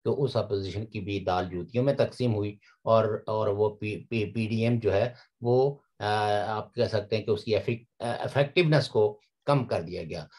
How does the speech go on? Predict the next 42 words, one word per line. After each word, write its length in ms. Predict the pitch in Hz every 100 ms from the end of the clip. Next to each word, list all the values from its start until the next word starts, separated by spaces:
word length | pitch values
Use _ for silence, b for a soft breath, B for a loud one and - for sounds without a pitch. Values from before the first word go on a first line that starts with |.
| b
तो 60 | 156
अब 200 | 147 175
आप 300 | 185 202 185
ये 80 | 196
देखिए 360 | 156 139 175
कि 140 | 185 190
पाकिस्तान 640 | - 135 120 - 151 170
की 120 | 170
पेरिफेरी 580 | 175 147 143 151 190 226
के 140 | 220
अंदर 240 | 143 117 107
रहने 200 | 107 104
वाला 240 | 98 131
एक 260 | - 170 147
लैंडलॉक्ड 1120 | 101 90 92 127 180 208 196 160 143 - 127 120
था, 80 | 120
जिसका 360 | 139 151 147 156
अपना 220 | 151 160
कोई 240 | 151 160
इंडिजिनस 520 | 147 127 151 151 156
मीडिया 400 | 123 127 185 175
नहीं 200 | 127 120
है, 120 | 107 -
सो-, 440 | - - 151 139 139 117 120
सिवाय 340 | - 123 139
सोशल 380 | 143 160 165 170
मीडिया 360 | 131 107 127 139
के, 340 | - 98 98 - b b
और 200 | 143 143
जो 100 | 170
हमारे 320 | 151 151 160
अखबारात 580 | 147 143 127 123 143 139
है, 100 | 120
यानी 160 | 123 120
प्रिंट 280 | 135 160
मीडिया, 580 | 147 147 143 139 135 123 - b -
चंद 200 | 143 147
एक 200 | 143 -
प्रिंट 260 | 135 139 131
मीडिया 400 | 131 123 127 123
है 380 | - - 147 190
भी, 300 | 143 131